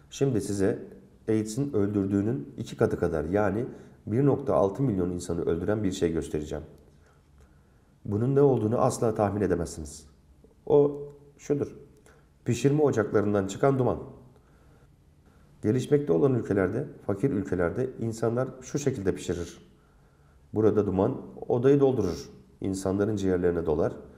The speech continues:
ve her türlü hastalığa sebep olur. Ve tahminler o ki bu bir nokta altı milyon insanı öldürür. Bu rakam da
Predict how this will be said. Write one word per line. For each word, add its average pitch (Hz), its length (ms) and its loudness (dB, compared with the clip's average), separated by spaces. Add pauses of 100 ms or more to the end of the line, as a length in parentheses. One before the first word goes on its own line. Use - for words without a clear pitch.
(220)
ve 87 180 0
her 160 200 2
türlü 98 180 2
hastalığa 90 460 0
sebep 104 300 0
olur. - 240 -10 (640)
Ve 92 120 2
tahminler 113 420 0
o 143 100 2
ki 107 280 -4
bu 120 300 0
bir 120 180 -2
nokta 107 280 -2
altı 104 260 -2
milyon 101 200 0
insanı 101 260 0
öldürür. 82 420 0 (3750)
Bu 123 80 4
rakam 90 320 0
da 127 160 0